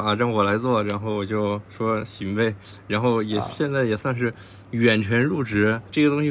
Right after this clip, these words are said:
Speaker 1: 本来就不太正规嘛，所以我也就是很松散的，就是，嗯，就是我给他说，可能平时白天睡觉，晚上起来，然后还有，有时候可能会去外面旅游，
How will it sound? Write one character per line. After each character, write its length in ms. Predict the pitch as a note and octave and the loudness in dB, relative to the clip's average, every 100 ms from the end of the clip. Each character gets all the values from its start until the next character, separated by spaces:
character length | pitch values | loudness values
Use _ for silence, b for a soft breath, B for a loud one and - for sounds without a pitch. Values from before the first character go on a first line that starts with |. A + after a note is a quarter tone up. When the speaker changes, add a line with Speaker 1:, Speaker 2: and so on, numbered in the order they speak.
| C3 | 0
Speaker 1:
本 120 | A2 | 0
来 80 | A2 | 2
就 80 | |
不 100 | B2+ | 0
太 100 | C3 B2 | 2 2
正 280 | - D#3+ A#2+ | 4 2 4
规 160 | A2 | 2
嘛， 140 | G#2+ G2 | 2 2
所 180 | - | 2
以 220 | B2+ B2 - B B | 4 4 0 B B
我 120 | - A#2+ | 0 2
也 80 | |
就 120 | A#2 B2 | 2 2
是 120 | A#2+ | 2
很 140 | G2 | 0
松 340 | - - D3+ D3+ | -2 -4 -2 2
散 240 | G#2+ F#2+ | 2 2
的， 120 | F#2 | 0
就 160 | A2 A#2+ | 2 4
是， 180 | A#2+ G#2 - | 4 2 -4
嗯， 120 | G#2 | -6
就 120 | G2+ | 0
是 60 | C3+ | 2
我 60 | C3+ | 2
给 80 | B2 | 2
他 120 | B2 | 2
说， 260 | C#3 C#3 C#3 | 2 2 0
可 160 | - | 0
能 180 | A2+ A2+ | -2 -2
平 180 | - B2+ | -2 -2
时 260 | A#2+ A#2 A#2+ - | 2 0 0 0
白 100 | G#2+ | 2
天 160 | B2+ | 2
睡 160 | B2+ C#3 | 2 4
觉， 140 | B2+ | 4
晚 100 | A2 | 2
上 160 | G2 A2 | 0 -2
起 140 | - | -2
来， 220 | F#2+ F#2+ F#2+ | -2 -2 -2
然 160 | G2 | -2
后 260 | G#2+ G#2+ G2+ - | 0 0 0 -4
还 140 | - B2+ | 0 4
有， 100 | B2 | 4
有 180 | A2+ | 4
时 80 | G#2 | 2
候 80 | B2 | 2
可 140 | A#2 | 2
能 100 | G#2+ | -2
会 80 | A#2 | -2
去 160 | - B2 | -4 -2
外 100 | B2 | 0
面 220 | A2+ A2 | 0 -2
旅 140 | G2 | -2
游， 280 | F#2+ G2 A2+ | -2 0 -2